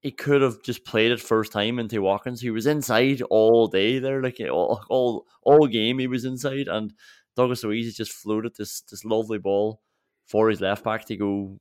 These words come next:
in behind, and he just has to sort of volley that. Let, let's let it drop onto his left foot, but he's taking a, a bad touch, and he, he wins the corner in the end, in fairness.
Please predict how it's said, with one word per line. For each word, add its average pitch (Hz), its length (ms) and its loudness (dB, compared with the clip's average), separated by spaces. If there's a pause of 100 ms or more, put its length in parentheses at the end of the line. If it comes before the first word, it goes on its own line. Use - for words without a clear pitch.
in 98 180 -10
behind, 92 360 -8
and 92 100 -10
he 85 100 -10
just 104 220 -8
has 107 140 -14
to 95 120 -16
sort 90 220 -8
of 87 140 -10
volley 92 300 0
that. 107 140 -6
Let, 151 140 -6
let's 151 260 -10
let 127 120 0
it 101 100 -12
drop 110 320 2
onto 113 200 -2
his 98 120 -6
left 95 240 -8
foot, 107 160 -8
but - 60 -16
he's 107 100 -10
taking 113 280 -2
a, 98 120 -2 (360)
a 101 80 -6
bad 104 340 4
touch, - 300 -8
and 92 60 -14
he, 87 100 -8
he 92 80 -10
wins 117 180 -8
the - 80 -14
corner 87 340 -10
in 87 60 -16
the 85 100 -16
end, 85 160 -16
in 90 80 -20
fairness. 95 460 -18